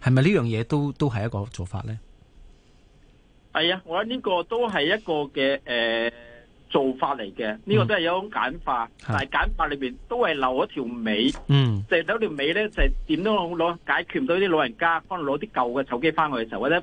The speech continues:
Speaker 2: 唔係好新嘅手機嘅時候，
Speaker 1: 嗯。
Speaker 2: 佢都，都係有一個嘅，呃，障礙嚟嘅。
Speaker 1: 嗯，嗯，嗯。
Speaker 2: 咁我覺得呢個呢，呃，好多都想，好耐都想分享下嘅，因為啲老人家即係都有啲鄉土觀念比較重嘅時候呢，
Speaker 1: 係。
Speaker 2: 如果能夠真係取-，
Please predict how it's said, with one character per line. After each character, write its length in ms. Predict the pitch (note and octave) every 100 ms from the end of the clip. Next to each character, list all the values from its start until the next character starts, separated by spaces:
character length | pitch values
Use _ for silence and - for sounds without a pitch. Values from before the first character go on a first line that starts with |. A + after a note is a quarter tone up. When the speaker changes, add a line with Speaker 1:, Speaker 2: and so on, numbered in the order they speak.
| -
Speaker 2:
唔 280 | B2+ B2 B2+
係 220 | C3 B2+
好 80 | E3 G3+
新 80 | F3+
嘅 120 | C#3
手 120 | A#2 A#2
機 100 | D3+
嘅 120 | C3
時 60 |
候， 140 | G2+ - -
Speaker 1:
嗯。 260 | C#3 B2 G#2+
Speaker 2:
佢 100 | D#3+
都， 180 | G#3+ - - -
都 100 | G#3+
係 120 | A3
有 180 | C3+ D#3
一 20 |
個 80 | F#3
嘅， 340 | D3+ D3+ C3+ C3+
呃， 480 | A2+ G#2+ A2 G#2+ A2+ A2
障 140 | E3
礙 380 | C#3+ C3+ A2+ A2
嚟 60 | F#2+
嘅。 60 | A2+
Speaker 1:
嗯， 340 | B2+ B2 A#2+
嗯， 160 | B2 C3
嗯。 60 | C#3+
Speaker 2:
咁 120 | G3+
我 140 | G3+
覺 80 | A#3
得 60 | B3
呢 80 | G3+
個 140 | E3
呢， 220 | F3+ G3+ -
呃， 180 | B2+ A#2+
好 120 | C3+
多 120 | G3+
都 120 | G3 G3
想， 220 | D3+ D3+
好 160 | D3+
耐 100 | E3
都 140 | D#3 E3
想 160 | C#3+
分 140 | C3 D3+
享 160 | D3+
下 160 | G#2 G#2
嘅， 100 | G#2+
因 60 | B2+
為 240 | D#3 E3
啲 40 | D#3
老 120 | C3+
人 120 | A2
家 300 | C#3+ C#3 D3 - - - -
即 60 | F3
係 140 | C#3+
都 80 | E3
有 100 | C3+
啲 220 | D#3+ E3
鄉 240 | E3+ G#3
土 140 | G3+ D3+
觀 100 | G#3+
念 140 | E3
比 60 | A#2
較 180 | F3 C3+
重 260 | - A2
嘅 100 | C#3+
時 80 | C3
候 80 | G2+
呢， 140 | B2 C#3+ -
Speaker 1:
係。 400 | A2 F#2+ C3 C#3+
Speaker 2:
如 60 | D3
果 280 | D#3+ F3 A3+
能 120 | D3
夠 160 | D#3+ D#3+ -
真 100 | G#3+
係 100 | E3+
取-， 220 | - D#3